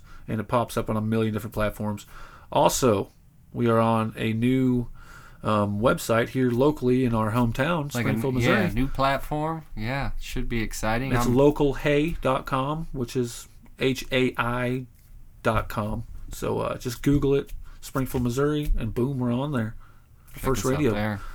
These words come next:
Speaker 1: Um, so-,
Speaker 2: Excited.
Speaker 1: sorry, uh, J Mac, J Bones, and, uh, D Weezy wasn't here with us, but, uh, shout out to you guys as well.
Speaker 2: Thanks to everybody who's listening out there. We really appreciate your support. To all the listeners, um,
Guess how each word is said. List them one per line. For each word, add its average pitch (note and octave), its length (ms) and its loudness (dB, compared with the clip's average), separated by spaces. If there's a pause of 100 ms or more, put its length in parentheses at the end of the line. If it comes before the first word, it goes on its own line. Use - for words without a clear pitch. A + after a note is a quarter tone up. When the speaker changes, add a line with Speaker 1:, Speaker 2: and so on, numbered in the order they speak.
(460)
Speaker 1:
Um, A2+ 240 4
so-, A2+ 160 2
Speaker 2:
Excited. A#2 440 4
Speaker 1:
sorry, C3+ 320 8
uh, C3 60 8
J C3 240 4
Mac, C3 340 2
J B2 200 2
Bones, A#2 480 4
and, G#2+ 340 0
uh, G#2 180 2
D B2 180 4
Weezy A#2+ 300 6
wasn't A#2+ 220 4
here B2+ 120 2
with B2 200 4
us, A#2+ 100 4
but, A#2 200 4
uh, G#2+ 100 6
shout B2+ 260 6
out A2 60 -2
to - 140 6
you A#2 60 4
guys A2 280 2
as - 140 -4
well. G#2 240 2 (560)
Speaker 2:
Thanks C#3 220 0
to D3 60 2
everybody C3+ 380 2
who's A2+ 180 6
listening C3 460 2
out B2 180 0
there. B2+ 260 2
We A2 160 0
really C3+ 340 2
appreciate B2 480 -2
your G#2+ 140 -2
support. B2 760 -4 (400)
To - 100 -4
all C3 260 10
the B2 100 4
listeners, A#2 840 0 (380)
um, G2+ 600 -2